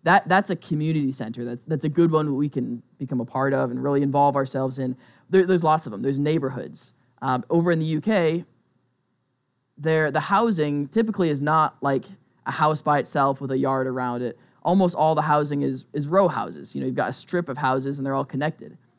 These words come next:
So your neighborhood, you're very close with your neighbors, and that's a community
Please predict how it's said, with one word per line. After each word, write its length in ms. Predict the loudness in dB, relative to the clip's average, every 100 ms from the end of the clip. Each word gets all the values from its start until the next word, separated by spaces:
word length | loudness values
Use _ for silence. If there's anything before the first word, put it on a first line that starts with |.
| _ _
So 360 | 0 4 6 4
your 180 | 4
neighborhood, 540 | 4 4 4 2 0 -2
you're 80 | 0
very 160 | 0
close 340 | 0 2 4 4
with 120 | 2
your 100 | 2
neighbors, 520 | 2 2 -2 -10 -12
and 80 | -2
that's 160 | 0 0
a 60 |
community 680 | -2 0 2 2 2 0 -4